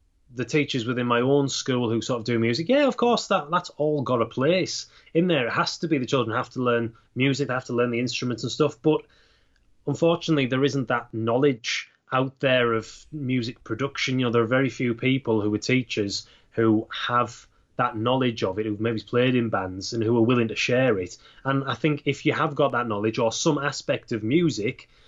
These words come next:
um, that you can bring to the table, even if it's just playing your instrument, um,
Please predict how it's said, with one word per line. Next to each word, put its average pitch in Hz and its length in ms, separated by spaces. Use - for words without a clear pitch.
um, 117 380
that 127 140
you 135 140
can 135 160
bring 131 200
to 127 80
the 113 60
table, 147 280
even 175 180
if 147 100
it's 147 120
just - 220
playing 139 360
your 135 100
instrument, 156 580
um, 120 480